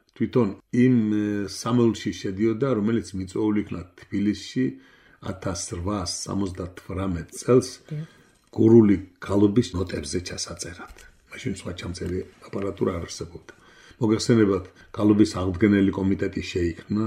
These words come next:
Speaker 1: ათასრვასამოცდაორ-სამოცდასამ წლებში და ამ ხნის განმავლობაში მიდიოდა იმაზე მუშაობა, რომ მუსიკოსებს საგალობლები ნოტებზე გადაეტანათ, ვინაიდან, ე,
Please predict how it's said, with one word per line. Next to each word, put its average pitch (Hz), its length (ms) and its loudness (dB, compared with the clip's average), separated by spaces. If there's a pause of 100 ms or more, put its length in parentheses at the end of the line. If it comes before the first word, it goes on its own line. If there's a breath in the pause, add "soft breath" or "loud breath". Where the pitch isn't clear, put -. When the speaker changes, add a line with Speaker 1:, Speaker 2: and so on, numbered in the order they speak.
(160)
Speaker 1:
ათასრვასამოცდაორ-სამოცდასამ 87 2250 -8
წლებში 87 580 0 (500 loud breath)
და 151 80 4
ამ 147 140 2
ხნის - 240 2
განმავლობაში 113 680 4
მიდიოდა 107 520 6 (360)
იმაზე 98 440 0
მუშაობა, 101 680 2 (480 loud breath)
რომ 95 340 2 (480)
მუსიკოსებს 90 720 -4 (160)
საგალობლები 85 580 -6
ნოტებზე 87 400 0
გადაეტანათ, 87 640 -4
ვინაიდან, 92 440 -2
ე, - 60 -8